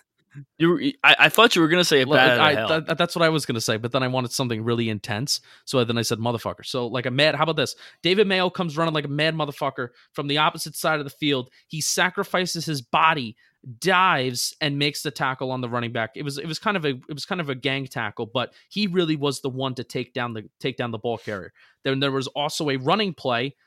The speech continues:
Speaker 2: that was going to his opposite side. The, there was, like, a power play that was going to the left outside of a tackle. David Mayo is the weak side linebacker here.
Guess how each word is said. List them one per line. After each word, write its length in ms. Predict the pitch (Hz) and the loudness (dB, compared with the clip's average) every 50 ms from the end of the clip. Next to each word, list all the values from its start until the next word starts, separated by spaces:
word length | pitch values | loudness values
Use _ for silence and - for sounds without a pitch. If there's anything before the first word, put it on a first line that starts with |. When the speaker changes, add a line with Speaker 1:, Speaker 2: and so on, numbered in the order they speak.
| _ _ _ _ | _ _ _ _
Speaker 2:
that 140 | 147 135 113 | -2 -2 0
was 140 | 143 131 120 | -2 -6 -6
going 340 | - - 147 151 147 143 | -4 -2 -2 0 0 -2
to 160 | - - 143 131 | -4 -4 -4 -2
his 220 | 120 143 127 - - | -2 -2 -2 0 0
opposite 460 | 131 131 131 - 131 - 135 123 - | 0 0 0 -2 -4 -6 -6 -6 -4
side. 380 | - - 127 110 113 135 147 131 | -2 0 0 2 0 0 -2 -4
The, 80 | 131 123 - _ - | -8 -10 -12 _ -6
there 100 | 143 131 | -6 -6
was, 120 | 123 - | -4 -4
like, 100 | 131 113 | -6 -6
a 60 | 117 | -6
power 400 | - - - - 160 180 180 170 | -8 -2 2 4 4 6 4 2
play 320 | - - - - 131 123 127 | 0 -2 -2 -2 0 0 0
that 140 | 127 127 107 | -2 -4 -4
was 120 | 123 117 | -6 -6
going 240 | - 139 131 127 123 | -6 -4 -4 -4 -6
to 100 | - - | -8 -8
the 80 | 113 117 | -8 -6
left 380 | 110 120 139 147 156 - - - _ - | -2 0 0 0 0 -2 -8 -10 _ -2
outside 400 | 135 147 143 - - 151 139 127 | -2 -2 -2 -2 -2 0 0 0
of 80 | 117 | -2
a 40 | 120 | -6
tackle. 560 | - - 160 160 165 165 - 127 117 120 139 _ _ _ _ _ _ _ - | -4 0 0 0 2 0 -2 -4 -6 -6 -8 _ _ _ _ _ _ _ 0
David 240 | 170 175 170 165 | 2 2 2 2
Mayo 260 | 151 165 170 170 160 156 | 2 2 2 2 2 0
is 120 | 143 131 | -2 -2
the 100 | - 151 | -4 -4
weak 340 | 131 123 127 175 214 208 - | -4 -2 0 0 0 0 -2
side 440 | - - - 196 185 190 185 185 160 | -4 -2 0 2 2 2 2 0 -2
linebacker 680 | 147 143 156 170 180 175 151 143 127 123 - 135 123 | -4 -2 -2 -2 -2 0 0 0 0 0 -2 -4 -6
here. 360 | 117 - 123 120 120 117 117 | -4 -4 -2 -2 0 -2 -2